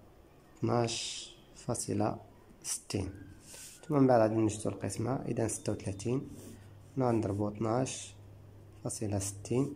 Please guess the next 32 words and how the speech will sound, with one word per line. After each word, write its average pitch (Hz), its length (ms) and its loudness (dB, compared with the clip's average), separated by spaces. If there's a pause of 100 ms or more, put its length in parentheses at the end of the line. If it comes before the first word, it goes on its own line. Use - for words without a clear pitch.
هنا 127 80 4
عندنا 120 180 4
جوج 117 100 2
الأرقام، 110 480 2
فاصلة، 113 360 -4
فاصلة 110 480 -2
ولا 107 200 2
رقم 113 280 2
وراء 104 180 0
الفاصلة. - 580 -6 (1700)
إذا 117 100 4
شنو 135 180 8
غيعطينا؟ 117 440 6
نضربوه 107 360 6
في - 580 -6
عشرة، 120 500 2 (380)
إذا 113 180 4
غتولي 113 240 4
عندنا 101 440 4 (240)
تلتمية 107 580 0 (100)
وستين، 143 760 0
وهنا 123 160 2
غتولي 117 320 2
عندنا 104 220 2
مية 107 340 2 (300)
وستة - 520 -2
وعشرين. 104 560 -2 (2250)
تلتمية 139 320 8
وستين 139 300 4
شحال 123 180 2
فيها 117 280 4
من، 120 880 0